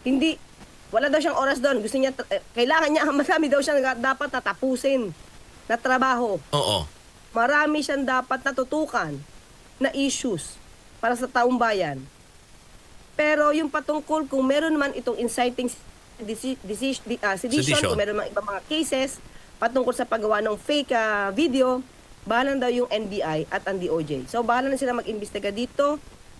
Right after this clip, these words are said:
Speaker 1: At, ah, kakamustahin natin.
Speaker 2: Oo.
Speaker 1: Of course, ah, sa mga susunod na araw,
Speaker 2: Oo.
Speaker 1: si S O J at saka si, ah, N B I Director, ah,
Speaker 2: Oo.
Speaker 1: Santiago.
Speaker 2: Sinong
Speaker 1: Sino
Speaker 2: iimbestigahan rito, partner?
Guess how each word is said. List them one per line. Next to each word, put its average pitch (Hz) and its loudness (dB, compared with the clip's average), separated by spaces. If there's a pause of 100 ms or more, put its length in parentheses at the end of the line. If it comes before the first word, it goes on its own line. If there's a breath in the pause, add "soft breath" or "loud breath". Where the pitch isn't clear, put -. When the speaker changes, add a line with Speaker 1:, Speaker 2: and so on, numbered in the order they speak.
Speaker 1:
At, 226 0
ah, 202 2
kakamustahin 302 0
natin. 262 0 (240)
Speaker 2:
Oo. - 0
Speaker 1:
Of 226 -4
course, 254 0
ah, 226 0
sa 247 -2
mga 254 2
susunod 277 0
na 269 2 (140)
araw, 208 0
Speaker 2:
Oo. - -2
Speaker 1:
si - 2
S 277 -2
O 269 0
J 185 0
at 190 -6
saka 226 0
si, 226 -2
ah, 190 4
N 240 0
B 226 -2
I 202 0
Director, 196 -2
ah, 160 -2
Speaker 2:
Oo. 82 -2 (1080)
Speaker 1:
Santiago. 214 2
Speaker 2:
Sinong 226 2
Speaker 1:
Sino 202 2
Speaker 2:
iimbestigahan 147 2
rito, 123 2
partner? 82 0